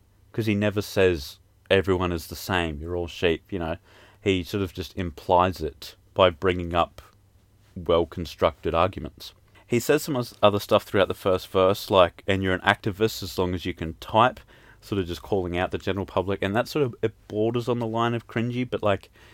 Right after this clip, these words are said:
thanks to the rest of the song, it, I wouldn't class it as cringy. In the second verse, he gets a little bit more psychological with it.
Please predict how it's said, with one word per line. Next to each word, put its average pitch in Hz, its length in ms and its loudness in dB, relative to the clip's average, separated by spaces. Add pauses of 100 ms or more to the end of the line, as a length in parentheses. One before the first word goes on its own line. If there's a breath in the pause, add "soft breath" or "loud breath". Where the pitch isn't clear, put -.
(180 soft breath)
thanks 104 300 -4
to 101 60 -4
the 98 80 2
rest 90 260 2
of 98 60 -6
the 90 40 -2
song, 92 460 -2
it, 87 200 -4 (440)
I 92 140 10
wouldn't 90 260 -2
class 98 340 2
it 101 60 -8
as 98 140 -6
cringy. 101 420 -2 (240 soft breath)
In 131 120 2
the 127 60 2
second 113 320 0
verse, 107 260 6
he 110 60 -2
gets - 220 -2
a 113 40 -4
little 113 140 0
bit 113 120 -4
more 101 200 0
psychological 104 1080 0
with 95 180 -2
it. 151 160 2